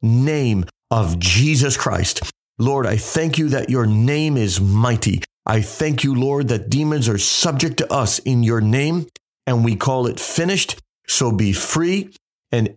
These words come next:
everything evil depart in the name of Jesus Christ of Nazareth.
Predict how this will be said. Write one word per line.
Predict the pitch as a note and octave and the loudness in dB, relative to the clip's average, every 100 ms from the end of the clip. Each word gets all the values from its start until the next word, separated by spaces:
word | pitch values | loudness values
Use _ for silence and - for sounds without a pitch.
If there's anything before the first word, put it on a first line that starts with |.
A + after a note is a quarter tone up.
| - | -4
everything | F#3+ E3 F3 C#3+ D#3 C#3 | -2 0 -2 0 -2 0
evil | D#3+ C3+ | 0 0
depart | A2+ A2 A2+ D#3 D#3+ - | -2 -2 -2 -2 -2 -2
in | C#3 B2 | 0 2
the | A2 G#2 | 2 2
name | G#2 D3+ D3 G#2+ F2 - _ _ - | 2 2 0 0 0 -4 _ _ -2
of | G#2+ E2 E2+ | 0 0 -4
Jesus | - - E3 D3+ D#3 A#2 | -2 0 2 2 0 0
Christ | D#3 C#3 C3 C3+ | 0 0 0 0
of | A#2+ | 0
Nazareth. | B2 C3 B2+ C3+ C3 | 2 2 2 2 0